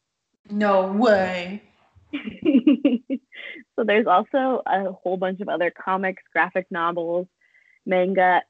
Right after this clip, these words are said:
Speaker 2: and anime characters that have spiders or spider-like characteristics. And there's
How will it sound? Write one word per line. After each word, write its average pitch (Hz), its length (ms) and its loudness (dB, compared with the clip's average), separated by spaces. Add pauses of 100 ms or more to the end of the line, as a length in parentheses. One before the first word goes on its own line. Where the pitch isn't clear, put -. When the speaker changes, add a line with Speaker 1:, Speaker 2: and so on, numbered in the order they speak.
Speaker 2:
and 180 320 -2
anime 180 440 -2
characters 185 540 0
that 160 140 0
have 180 200 0 (120)
spiders 170 500 -2 (280)
or 165 160 -4
spider-like 156 600 -4
characteristics. 226 760 -6 (500)
And 214 180 0
there's 202 180 2